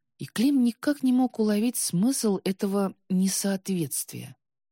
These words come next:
Чернава продолжала смотреть. Тогда он отправил в рот еще одну оладью. Снова медленно разжевал, едва сдерживаясь, чтобы не застонать от удовольствия.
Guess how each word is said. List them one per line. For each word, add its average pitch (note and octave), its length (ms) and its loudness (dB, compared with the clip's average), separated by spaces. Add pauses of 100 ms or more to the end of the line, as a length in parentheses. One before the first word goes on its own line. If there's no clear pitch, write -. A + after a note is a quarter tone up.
(800)
Чернава G3 600 2
продолжала D#3+ 720 0
смотреть. D3+ 720 -6 (640)
Тогда C3+ 360 0
он G#3+ 120 4
отправил G3 500 2
в D#3 80 -2
рот F3+ 200 2
еще G#3 400 2
одну D#3 300 2
оладью. C#3 580 0 (640)
Снова F3+ 600 2
медленно E3 520 2
разжевал, D3+ 760 2 (280)
едва C#3+ 420 0
сдерживаясь, F#3+ 720 2
чтобы E3+ 400 0
не E3+ 160 4
застонать C#3+ 760 -2
от D3+ 200 -6
удовольствия. C3+ 800 -6